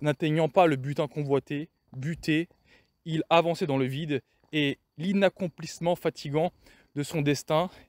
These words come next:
et ses troubles anti-atartiques,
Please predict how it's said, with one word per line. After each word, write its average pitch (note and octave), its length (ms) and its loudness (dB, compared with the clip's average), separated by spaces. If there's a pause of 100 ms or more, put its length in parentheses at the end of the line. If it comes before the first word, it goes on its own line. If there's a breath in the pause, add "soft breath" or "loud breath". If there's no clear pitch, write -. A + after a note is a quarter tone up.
et D3+ 320 0
ses - 300 -4
troubles C#3 540 -2 (500 soft breath)
anti-atartiques, - 1900 -2